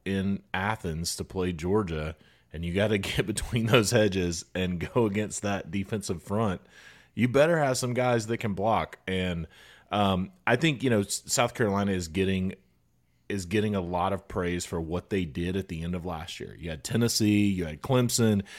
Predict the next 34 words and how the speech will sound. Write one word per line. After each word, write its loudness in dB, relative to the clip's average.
you -4
played, 4
uh, -4
you -2
know, 4
Notre 8
Dame, 6
uh, 0
really 2
good 4
in 2
the, -2
in -2
a 0
bowl 4
game 0
that -2
you -6
should -2
have -4
won. 0
Um, -2
but 2
I 4
think -2
South -2
Carolina -4
is -8
coming -8
back -12
down -10
to -14
earth -12
personally, -10